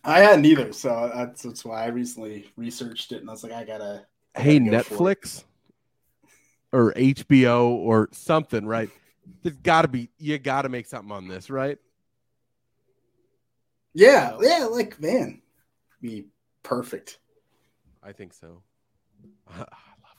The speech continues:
Speaker 2: that. It's so good. <sighs> Um, let's do our, our buy, sells, and unknown stocks here.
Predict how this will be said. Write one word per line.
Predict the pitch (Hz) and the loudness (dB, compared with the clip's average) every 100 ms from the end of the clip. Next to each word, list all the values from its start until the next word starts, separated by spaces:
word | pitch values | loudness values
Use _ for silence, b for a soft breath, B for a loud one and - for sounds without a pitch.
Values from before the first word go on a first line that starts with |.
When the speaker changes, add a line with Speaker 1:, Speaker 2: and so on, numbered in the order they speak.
| _ | _
Speaker 2:
that. | _ _ _ _ _ _ _ _ _ _ _ | _ _ _ _ _ _ _ _ _ _ _
It's | - | -18
so | - 123 - | -10 -10 -10
good. | 104 82 - _ _ _ _ _ _ _ _ _ _ _ _ _ _ _ _ _ _ _ | -12 -12 -16 _ _ _ _ _ _ _ _ _ _ _ _ _ _ _ _ _ _ _
<sighs> | 214 208 175 151 _ b 139 | -18 -18 -18 -20 _ b _
Um, | 139 139 131 - | -4 -2 -4 -10
let's | 151 156 - | -6 -6 -4
do | 185 | -4
our, | 170 139 127 - | -2 -2 -4 -4
our | 131 | -6
buy, | 113 110 117 | -2 -2 -2
sells, | 123 - 113 113 | -4 -6 -4 -6
and | 113 - | -8 -10
unknown | 104 101 98 | -10 -8 -10
stocks | 98 - 92 92 _ | -14 -16 -16 -16 _
here. | 101 92 87 | -20 -18 -18